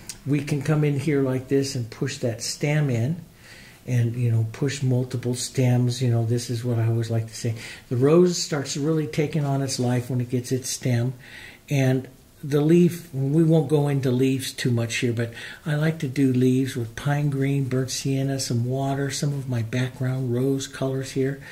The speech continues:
And sometimes I do, there's other techniques I do, what I call negative painting, where we paint right up against the edge of the rose. So we physically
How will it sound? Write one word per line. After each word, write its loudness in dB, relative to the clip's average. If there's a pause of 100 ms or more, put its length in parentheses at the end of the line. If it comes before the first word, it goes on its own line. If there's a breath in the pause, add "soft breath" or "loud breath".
(560 loud breath)
And 0
sometimes 4
I 4
do, 2
there's 0
other 4
techniques 0
I 2
do, 2
what 0
I 2
call 0
negative 2
painting, 0
where 0
we -2
paint -6
right 0
up 0
against -2
the 4
edge 0
of -8
the 0
rose. 2
So -2
we 0
physically 0